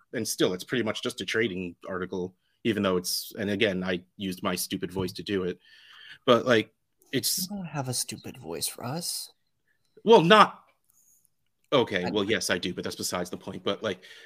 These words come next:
Speaker 1: it, my not f-, non-formal voice, you know, like,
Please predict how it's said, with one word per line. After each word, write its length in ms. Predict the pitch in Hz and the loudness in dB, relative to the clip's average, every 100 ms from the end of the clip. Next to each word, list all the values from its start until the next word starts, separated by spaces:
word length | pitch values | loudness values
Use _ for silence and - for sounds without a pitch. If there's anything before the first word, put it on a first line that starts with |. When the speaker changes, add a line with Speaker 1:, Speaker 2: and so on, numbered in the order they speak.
| - - | -20 -4
Speaker 1:
it, 160 | 160 147 - - | 0 0 -2 -4
my 500 | 156 170 185 196 175 _ _ - - - _ _ _ - | 4 8 10 8 2 _ _ -20 -20 -20 _ _ _ -4
not 720 | 143 139 139 139 135 135 - | 0 2 2 2 2 0 -4
f-, 260 | - - | -16 -10
non-formal 880 | 127 120 127 143 - 131 120 127 214 | -2 0 2 0 0 2 2 4 2
voice, 680 | 185 247 311 - - - - - - _ _ _ | 2 2 2 -2 -8 -10 -12 -16 -20 _ _ _
you 380 | 113 - 196 202 | -10 -4 4 6
know, 260 | 123 101 110 | 6 4 6
like, 280 | 113 107 | 4 4